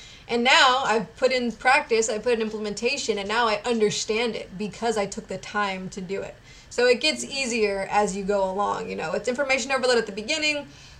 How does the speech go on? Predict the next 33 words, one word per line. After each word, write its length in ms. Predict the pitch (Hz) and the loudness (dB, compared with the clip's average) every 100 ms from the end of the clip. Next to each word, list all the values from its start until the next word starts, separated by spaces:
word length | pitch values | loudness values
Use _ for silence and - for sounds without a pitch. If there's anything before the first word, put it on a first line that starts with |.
| - | -6
but 160 | 233 226 | -4 0
trust 320 | 311 302 - | 2 2 2
yourself, 460 | 285 - 262 254 | -4 2 4 4
allow 220 | 208 202 233 | 2 2 2
yourself 440 | 240 240 233 220 | 2 0 0 0
to 60 | 220 | -2
take 240 | 220 214 | 0 0
it 60 | 214 | 2
in 200 | 208 202 | 0 -2
and 260 | - 202 196 | -4 -4 -4
to 200 | 208 196 | -4 -4
apply 340 | 190 208 202 | -4 0 0
it. 260 | 196 190 - | 0 -2 -6
And 160 | 202 196 | -8 -6
before 280 | 208 247 262 | -2 2 2
you 120 | 247 | 2
know 180 | 214 214 | 2 2
it, 180 | 208 214 | 2 0
you're 120 | 226 | 0
gonna 220 | 226 214 | 2 0
be 140 | 208 208 | -2 -2
doing 280 | 202 202 | 0 0
stuff 240 | 196 190 190 | -2 -6 -6
like 220 | 185 180 | -8 -8
this, 260 | - 175 - | -8 -6 -6
interviewing 460 | 190 185 185 175 | -6 -8 -8 -10
people, 460 | - 190 190 175 180 | -10 -10 -6 -6 -6
and 200 | - - - - | -8 -14 -20 -10
you 80 | 208 | 0
never 220 | 277 320 | 2 2
know, 300 | 359 294 190 | 4 4 2
you 80 | 180 | -2
know? 220 | 214 233 | -2 -2